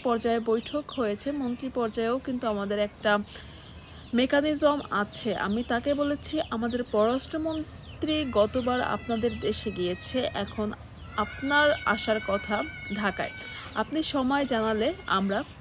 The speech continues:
ব্যবস্থা নেব।" আমন্ত্রণের বিষয়ে জয়শঙ্কর কী বলেছে জানতে চাইলে উপদেষ্টা বলেন, তিনি ইতিবাচক। তৌহিদ হোসেন বলেন, "অন্তর্বর্তী সরকারের দায়িত্ব নেওয়ার পর শুরুর দিকে যে টানাপোড়েন ছিল, সেটা সবাই জানে। আমরা স্বীকারও করেছিলাম, ব্যবসা মোটামুটি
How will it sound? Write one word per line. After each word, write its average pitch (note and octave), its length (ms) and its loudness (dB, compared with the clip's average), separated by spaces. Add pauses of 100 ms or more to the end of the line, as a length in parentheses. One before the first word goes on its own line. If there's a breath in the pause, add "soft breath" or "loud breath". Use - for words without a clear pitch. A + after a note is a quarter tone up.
ব্যবস্থা G3+ 500 2
নেব।" A#2+ 220 -6 (720 loud breath)
আমন্ত্রণের E4 720 4 (160)
বিষয়ে C#4+ 600 2 (100)
জয়শঙ্কর B3 680 2 (160)
কী C#4 120 0
বলেছে C4+ 340 4
জানতে A3 380 0
চাইলে B3 220 2
উপদেষ্টা A3+ 460 0
বলেন, B3+ 300 2
তিনি D4+ 340 -2
ইতিবাচক। G#3+ 540 0 (160)
তৌহিদ A#3 260 0
হোসেন C4+ 280 -2
বলেন, C4+ 260 0
"অন্তর্বর্তী C4 460 -4
সরকারের C#4+ 420 0
দায়িত্ব A#3+ 400 2
নেওয়ার C4+ 320 -2
পর B3 200 0
শুরুর A#3+ 340 -4
দিকে A#3+ 240 -4
যে A3+ 260 -2
টানাপোড়েন A#3 520 -2
ছিল, C#4 340 2 (460 loud breath)
সেটা D4+ 240 0
সবাই A3 340 4
জানে। G3 260 -4
আমরা G#3 220 -2
স্বীকারও C4+ 500 0
করেছিলাম, C4 680 2
ব্যবসা A#3 440 0
মোটামুটি A#3+ 520 -2